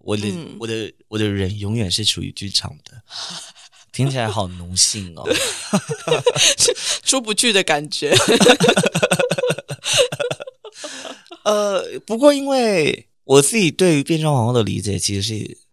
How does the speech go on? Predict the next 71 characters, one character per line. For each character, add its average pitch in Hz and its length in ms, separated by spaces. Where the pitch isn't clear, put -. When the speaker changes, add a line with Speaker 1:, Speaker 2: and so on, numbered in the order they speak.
Speaker 1:
非 147 120
常 143 160
剧 120 160
场 98 200
性 104 260
的， - 240
因 127 120
为 131 340
对 156 100
我 101 60
来 95 160
说， 120 180
变 123 200
装 110 200
皇 95 200
后 101 100
就 107 120
是 104 140
一 98 60
个 - 120
艺 - 140
人 90 200
剧 98 180
场 - 260
啊， - 220
她 277 100
的 233 140
服 127 200
装 147 220
基 139 160
本 101 100
上 104 140
就 107 100
可 98 140
以 87 60
是 87 100
她 82 140
的 - 80
文 - 180
本。 - 240
Speaker 2:
嗯。 214 680
Speaker 1:
对， 208 320
然 110 220
后 107 160
她 107 200
的 98 260
表 98 240
演 107 140
的 92 100
歌 117 260
曲 - 180
可 - 120
以 95 40
是 104 140
她 101 140
的 95 440
内 104 240
容， - 280
然 92 220
后 104 600
她 123 140
的 120 100
意 143 240
涵 95 200
可 107 120
以 95 40
存 90 220
在 95 160
在 92 200
她 90 180
的 - 340